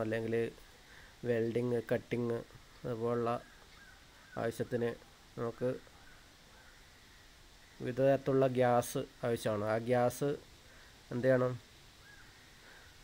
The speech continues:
അതിൻ്റെ ഹൈ പ്രഷറിൽ, അതുപോലെ തന്നെ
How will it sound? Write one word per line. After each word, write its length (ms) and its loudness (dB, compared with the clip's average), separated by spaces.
അതിൻ്റെ 240 -2
ഹൈ 100 2
പ്രഷറിൽ, 420 2
അതുപോലെ 240 -6
തന്നെ 160 -2